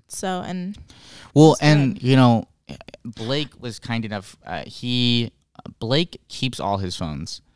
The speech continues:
Speaker 1: Yeah.
Speaker 2: Um, 'cause he, he does, like, the, he has the upgrade program
Speaker 1: Yeah.
Speaker 2: where you can get the new phone each time it comes out,
Speaker 1: Mm-hmm.
Speaker 2: um, and just continue your payment plan on that.
Speaker 1: Yeah.
Speaker 2: And so he, those phones are all paid off and he just has them.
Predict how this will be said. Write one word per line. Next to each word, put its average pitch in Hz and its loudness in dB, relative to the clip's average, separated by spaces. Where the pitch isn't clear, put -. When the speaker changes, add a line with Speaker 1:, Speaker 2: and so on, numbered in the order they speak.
Speaker 1:
Yeah. 101 -4
Speaker 2:
Um, 92 -6
'cause - -8
he, 123 -2
he 123 -12
does, 117 -6
like, 113 -8
the, 95 -10
he 110 -6
has 110 -6
the - -12
upgrade 110 -6
program 123 -6
Speaker 1:
Yeah. 190 -12
Speaker 2:
where 113 -6
you 104 -4
can 101 -10
get 98 -12
the 104 -8
new 98 -8
phone 98 -10
each 101 -10
time 95 -10
it 90 -14
comes 92 -16
out, 90 -16
Speaker 1:
Mm-hmm. 220 -2
Speaker 2:
um, 98 -4
and 92 -6
just - -16
continue 95 -8
your 90 -8
payment 92 -12
plan 101 -16
on 98 -12
that. 113 -12
Speaker 1:
Yeah. 196 -10
Speaker 2:
And 117 -4
so 110 -2
he, 143 -4
those 131 -4
phones 120 -4
are 110 -6
all 101 -2
paid 107 -2
off 107 -6
and 101 -4
he 113 -2
just - -6
has 104 0
them. - -8